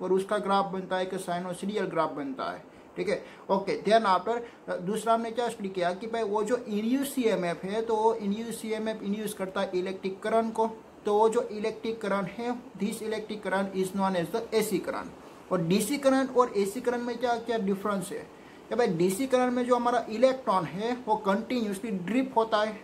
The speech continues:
but एसी करंट में क्या होता है? एसी करंट में एक ही place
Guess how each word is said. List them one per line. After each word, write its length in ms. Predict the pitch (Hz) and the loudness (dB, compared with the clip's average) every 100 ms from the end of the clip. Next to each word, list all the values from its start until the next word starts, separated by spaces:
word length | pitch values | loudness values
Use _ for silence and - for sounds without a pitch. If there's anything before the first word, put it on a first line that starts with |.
| - 196 | 0 6
but 320 | 214 208 196 | 6 6 -2
एसी 220 | 202 254 | -2 0
करंट 220 | 254 254 | 0 0
में 200 | 247 240 | 0 -2
क्या 100 | 240 | 2
होता 300 | 180 160 170 | 2 2 0
है? 120 | 180 180 | -2 0
एसी 220 | 190 247 | -2 -2
करंट 280 | 233 220 226 | -2 -2 -2
में 180 | 226 190 | -4 -2
एक 200 | 190 262 | -2 0
ही 120 | 269 | -2
place 300 | 220 220 | 0 -2